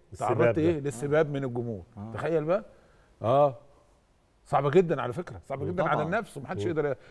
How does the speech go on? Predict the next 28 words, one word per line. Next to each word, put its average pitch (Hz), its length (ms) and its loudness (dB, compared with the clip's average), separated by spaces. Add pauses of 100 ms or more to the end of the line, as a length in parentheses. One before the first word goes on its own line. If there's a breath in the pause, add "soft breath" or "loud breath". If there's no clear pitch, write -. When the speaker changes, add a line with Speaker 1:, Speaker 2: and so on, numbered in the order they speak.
Speaker 2:
يتحملها 131 540 0
ويتقبلها. 98 500 -6 (260 loud breath)
Speaker 3:
صح. 104 60 -6
Speaker 2:
اللي 135 120 4
احنا 233 140 0
عاوزين 151 240 -2
نقول 135 160 -2
ايه؟ 123 100 -4 (240 loud breath)
يتقدم 208 460 2
رسالة 175 260 -4
كاملة 165 320 -4 (1300)
عشان 117 240 -2
يجود 135 400 2
ونبقى 113 420 -2
كويسين. 127 420 0 (120)
Speaker 3:
صح. - 140 -18 (180)
Speaker 2:
لأنك 202 320 2
مش 147 140 -2
هتستطيع 143 460 -4
تضحك - 380 -6
على 123 160 2
اللي 113 100 -2
بيتابع. 127 420 -4 (220)
Speaker 3:
مم. 113 240 -4
Speaker 2:
لأنه 151 180 4
بيتابع، 190 240 0
بيتابع 160 280 0
هنا 160 240 -2